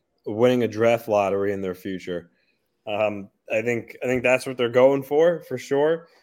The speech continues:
Uh, a Connor Bedard can really help, uh, help, uh,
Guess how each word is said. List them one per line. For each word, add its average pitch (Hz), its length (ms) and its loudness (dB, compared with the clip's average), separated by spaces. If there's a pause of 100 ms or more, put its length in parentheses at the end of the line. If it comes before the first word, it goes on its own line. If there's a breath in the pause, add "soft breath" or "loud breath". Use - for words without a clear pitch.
(220 soft breath)
Uh, 107 340 -2
a 120 60 -6
Connor 139 340 0
Bedard 131 560 2
can 120 180 -8
really 120 420 0
help, 120 420 -4
uh, 110 440 -2
help, 127 260 -2
uh, 110 80 -4